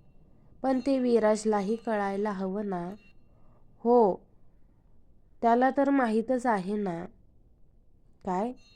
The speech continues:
त्याला कोणी सांगितलं?" "अगं, उद्या तुमच्या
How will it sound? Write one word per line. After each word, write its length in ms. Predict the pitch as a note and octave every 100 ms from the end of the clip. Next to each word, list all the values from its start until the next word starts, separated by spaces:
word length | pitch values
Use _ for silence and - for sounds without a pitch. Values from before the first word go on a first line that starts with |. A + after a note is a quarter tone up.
| - - C4
त्याला 180 | C4+
कोणी 340 | C#4 B3 A3+ C4
सांगितलं?" 760 | C4 A3 G3+ F#3+ F3 E3+ F3 G3 - - - - - - -
"अगं, 480 | A3 A3 B3+ G#3+ F#3+ - -
उद्या 240 | A3 A#3 C4+
तुमच्या 800 | C4+ A#3 A3 A3 G#3+ B3+ G3